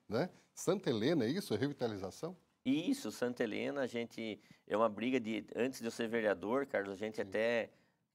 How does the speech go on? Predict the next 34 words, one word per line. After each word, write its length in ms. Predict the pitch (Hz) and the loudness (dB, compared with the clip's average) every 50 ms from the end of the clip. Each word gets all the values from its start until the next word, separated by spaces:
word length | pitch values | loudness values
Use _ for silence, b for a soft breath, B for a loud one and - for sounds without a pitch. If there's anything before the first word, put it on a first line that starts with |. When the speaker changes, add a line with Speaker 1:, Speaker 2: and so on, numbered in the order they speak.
| _ _ _ | _ _ _
Speaker 2:
quem 140 | - 113 113 | -4 -4 -4
puxar 480 | - - 113 107 - - 110 107 120 | -4 -6 -8 -6 0 4 4 4 4
nas 160 | 120 113 107 - | 4 0 -2 0
redes 240 | 107 110 107 - | -2 -4 -4 -4
sociais, 580 | - - 107 - - 104 98 92 98 113 120 113 | -8 -8 -8 -6 -4 2 4 6 6 6 6 4
a 80 | 107 95 | 0 -4
gente 220 | 92 110 104 - | -4 -6 -6 -4
teve 260 | - 110 110 107 110 | -4 -4 -4 -2 0
lá 140 | 107 110 110 | 2 2 2
com 140 | - 117 113 | 4 2 2
a 40 | 110 | 2
Record, 640 | 110 104 - - - 98 101 110 120 123 120 113 b b b b b b | 2 -2 -4 -2 2 4 4 6 6 4 2 0 b b b b b b
a 40 | - | -8
gente 200 | - 113 107 107 | -6 -4 -4 -2
teve 180 | - 113 104 107 | -2 -4 -4 -2
com 100 | - 117 | 0 0
o 40 | 113 | 0
S 140 | - - | 0 -2
B 140 | 107 101 101 | -4 -6 -6
T 280 | - - - 117 120 123 | -6 -4 -2 -2 0 2
na 160 | 117 113 107 | 2 4 4
outra, 720 | 101 107 113 131 151 156 156 - - 113 104 107 98 B B B B B B B - | 4 4 2 2 2 2 0 -2 -2 2 2 2 2 B B B B B B B -2
é, 540 | - 101 104 104 104 101 98 98 95 73 - - - - - - - | 0 2 4 4 4 2 2 0 -2 -4 -6 -8 -12 -12 -14 -14 -4
que 80 | - 82 | 0 2
era 140 | 101 107 107 | 4 4 4
outro 240 | 107 117 127 - - | 2 2 0 -2 -4
prefeito 600 | 113 110 104 - - 107 110 123 135 127 - 104 | -4 -4 -4 -4 -4 -2 -2 0 -2 0 0 -2
ainda, 280 | 98 110 131 147 139 120 | -2 0 -2 -4 -4 -4
né, 120 | 120 123 | -2 -2
na 120 | 110 101 | -4 -4
outra 220 | 101 101 104 - 104 | -4 -4 -6 -4 -4
Speaker 1:
Uhum. 60 | 104 | -4
Speaker 2:
legislação 600 | 104 90 98 101 101 98 - - - 110 110 110 | -4 -4 -2 -2 -2 -2 -2 -2 -2 -2 0 -2
anterior, 540 | 107 104 - 101 101 98 101 113 135 147 | -4 -4 -4 -4 -2 0 0 0 0 -2